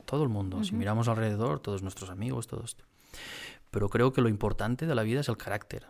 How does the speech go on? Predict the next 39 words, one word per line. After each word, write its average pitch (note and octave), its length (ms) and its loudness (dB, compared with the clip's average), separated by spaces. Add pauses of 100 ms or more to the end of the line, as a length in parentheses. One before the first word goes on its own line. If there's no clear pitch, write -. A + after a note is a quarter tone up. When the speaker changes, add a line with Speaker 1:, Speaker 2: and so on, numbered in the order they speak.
(120)
Speaker 2:
Ujú. A3 300 0 (340)
Speaker 1:
el G2 100 -6
tener G2 260 -4
ganas, G2 480 -6 (100)
sacrificio, G#2 840 -10 (280)
perseverancia, G2+ 640 -6
decir, G2 320 -8
"Esto G#2 240 -8
yo G2+ 180 -6
lo G2 120 -6
consigo, - 420 -10
yo A2 100 -12
lo G#2+ 120 -12
consigo", - 540 -14
de G#2 160 -6
no A2+ 120 -2
rendirse, A2+ 560 -6 (220)
Speaker 2:
Ujú. G#3 240 0
Speaker 1:
porque G3 200 -4
la F#3+ 100 0
vida A#2 180 0
nos B2 140 -2
va F#2+ 100 -2
poniendo, G#2+ 460 -2 (460)
¿no? E3 200 -2 (160)
Speaker 2:
Sí. - 140 -6 (320)
Speaker 1:
Trabas, D#3+ 340 0
es D3+ 120 0
normal, A2+ 400 2
¿no? A#2+ 60 2
Es D3+ 120 -2
que A3+ 100 2
no F3+ 80 6
es A2 60 2
la G2+ 100 4
vida, G2 280 2
es A2+ 120 -2
que - 80 0
es, - 100 0